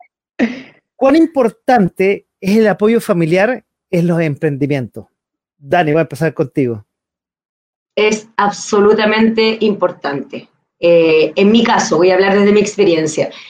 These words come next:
Speaker 2: Mi mamá, ojos cerrados conmigo, me cree, pero absolutamente todo, confía plenamente en mí. Por eso es la persona que va a viajar conmigo, porque fue la primera que me dijo, "Hija, dale, ¿qué vas a perder?".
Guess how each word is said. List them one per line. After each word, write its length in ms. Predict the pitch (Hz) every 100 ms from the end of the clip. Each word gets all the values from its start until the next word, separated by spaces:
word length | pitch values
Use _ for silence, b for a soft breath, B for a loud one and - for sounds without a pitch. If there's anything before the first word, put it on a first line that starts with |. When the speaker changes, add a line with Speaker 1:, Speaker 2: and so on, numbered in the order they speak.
| B
Speaker 2:
Mi 120 | 190
mamá, 420 | 196 196 226 240 240
ojos 240 | 240 233
cerrados 500 | 240 226 220 233 233
conmigo, 460 | 226 220 226 226 226
me 160 | 214
cree, 420 | 220 214 208 214
pero 180 | 214 202
absolutamente 800 | 190 - 208 214 214 214 214 202
todo, 320 | 202 208 208
confía 460 | 208 196 196 226 208
plenamente 540 | 214 208 208 208 208
en 120 | 202
mí. 300 | 208 214 214 B B B
Por 160 | - 226
eso 200 | 233 233
es 60 | 247
la 120 | 220
persona 340 | 220 254 233
que 100 | 220
va 60 | 226
a 40 |
viajar 320 | 220 226 226
conmigo, 560 | - 220 214 226 233 226
porque 220 | 226 226
fue 160 | 220 233
la 140 | 262
primera 360 | 226 233 247 277
que 140 | -
me 100 | 277
dijo, 260 | 269 277 262
"Hija, 420 | 339 330 339 339 - _
dale, 480 | 208 392 277 - - _ _
¿qué 100 | -
vas 300 | 302 320 311
a 120 | 311 233
perder?". 500 | 247 180 185 165